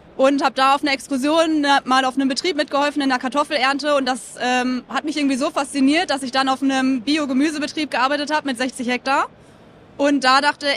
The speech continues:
ey, das macht mir wirklich richtig viel Spaß. Ich stehe jeden Morgen gerne auf und habe eigentlich nie einen Tag, wo ich mir denke, "Oh, jetzt schon wieder arbeiten." Und dann habe ich ökologische Agrarwissenschaften angefangen zu studieren und immer weiter auf Betrieben gearbeitet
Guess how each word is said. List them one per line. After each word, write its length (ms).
ey, 120
das 140
macht 160
mir 100
wirklich 300
richtig 260
viel 140
Spaß. 400
Ich 100
stehe 160
jeden 240
Morgen 300
gerne 320
auf 200
und 260
habe 220
eigentlich 300
nie 120
einen 120
Tag, 160
wo 100
ich 60
mir 120
denke, 240
"Oh, 140
jetzt 180
schon 120
wieder 180
arbeiten." 480
Und 480
dann 220
habe 160
ich 360
ökologische 520
Agrarwissenschaften 680
angefangen 360
zu 140
studieren 480
und 140
immer 180
weiter 220
auf 80
Betrieben 340
gearbeitet 720